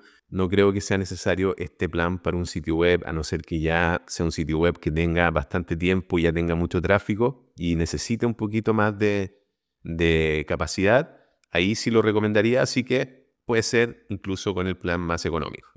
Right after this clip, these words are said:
Lo que sí, una cosa que me hizo decidirme por el plan business es que acá tienen esto de la aceleración WordPress avanzada, que eso no lo tienen acá en el plan premium, en el más económico. Voy a hacer clic acá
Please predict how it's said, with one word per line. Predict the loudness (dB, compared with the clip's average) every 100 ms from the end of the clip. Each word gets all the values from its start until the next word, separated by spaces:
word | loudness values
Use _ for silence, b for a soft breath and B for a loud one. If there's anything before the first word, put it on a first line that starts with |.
| 4
Lo | 6
que | 6
sí, | 4 2 2
una | 2
cosa | 4 2 2
que | 2
me | 0
hizo | 0 0 2
decidirme | 2 2 0 2 0 0 -2
por | -6 -2 -2
el | -2
plan | -4 -2 0
business | -2 0 -2 -2 -6
es | -10
que | -4 -2
acá | 0
tienen | 0 0 0 0
esto | -2 0 2
de | 2
la | 0
aceleración | 0 0 0 -2 -4 0
WordPress | 0 0 -2 -2 -4
avanzada, | -6 -6 2 4 4
que | 2
eso | -2 0 -2 0
no | -2
lo | 0
tienen | 0 0 0
acá | 2 0 0 _
en | -8 -6
el | -6
plan | 0 0 0
premium, | 0 0 0 -4 -8
en | -4
el | -4
más | 0 2 0 -2 -8
económico. | -4 -2 -2 -6 -14 _
Voy | -4
a |
hacer | -4 -6 -8
clic | -4
acá | 0 2 2 -2 _